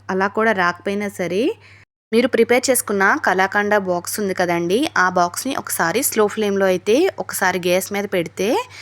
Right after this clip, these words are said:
మీకు నెయ్యి అనేది కరిగి ఈజీగా డీమోల్డ్ అయిపోయి సెపరేట్ అయిపోతుంది బాక్స్ నుంచి. మీకు బటర్ పేపర్ లేకపోయినా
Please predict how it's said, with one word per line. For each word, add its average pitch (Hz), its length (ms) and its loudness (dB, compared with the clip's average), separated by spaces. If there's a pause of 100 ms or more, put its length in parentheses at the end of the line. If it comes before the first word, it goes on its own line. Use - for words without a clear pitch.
(460)
మీకు 240 240 0 (120)
నెయ్యి 214 220 6
అనేది 233 260 2
కరిగి 185 380 0 (140)
ఈజీగా 196 420 2
డీమోల్డ్ 196 480 2
అయిపోయి 190 420 2
సెపరేట్ 202 440 0
అయిపోతుంది 180 500 -2
బాక్స్ 165 340 0
నుంచి. 175 340 -2 (600)
మీకు 202 240 0
బటర్ 196 340 2
పేపర్ 202 280 2
లేకపోయినా 196 640 4